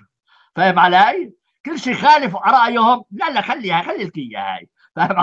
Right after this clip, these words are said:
علي؟ ف-، فهو قال: "هاي الآية يجب أن تعذب". طب نحط محلها إيه؟ قال لهم: "لازم نك-، ناخذ الآية، فذكر إنما أنت مذكر،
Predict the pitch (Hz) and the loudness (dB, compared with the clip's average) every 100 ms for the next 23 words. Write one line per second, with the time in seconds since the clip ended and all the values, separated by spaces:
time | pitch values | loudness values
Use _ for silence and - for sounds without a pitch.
0 | - 262 254 233 190 131 135 151 160 - | 2 4 4 2 -12 -20 -12 -4 -4 -6
1 | _ _ 214 311 262 165 _ _ _ 277 | _ _ -4 0 0 -2 _ _ _ 2
2 | 294 240 302 339 294 269 330 311 302 269 | 4 6 2 2 0 0 2 2 0 -4
3 | 240 254 214 170 151 - 202 185 247 - | -4 -4 -4 -6 -6 -6 -4 -4 -6 -6
4 | 202 226 208 202 196 185 185 _ _ _ | -4 -2 -2 -4 -4 -6 -8 _ _ _
5 | 165 165 180 185 269 277 277 254 214 233 | -4 -2 0 2 2 2 -6 -8 -10 -16
6 | - 214 165 185 185 196 220 - _ _ | -4 -4 -2 -6 -4 -2 -4 -6 _ _
7 | _ 214 233 277 277 285 285 233 - 277 | _ -2 2 2 0 2 2 2 -6 -8
8 | 294 269 254 247 226 294 285 269 269 302 | -2 0 2 2 2 -4 -2 -2 2 0
9 | 294 - 165 | 0 -8 -16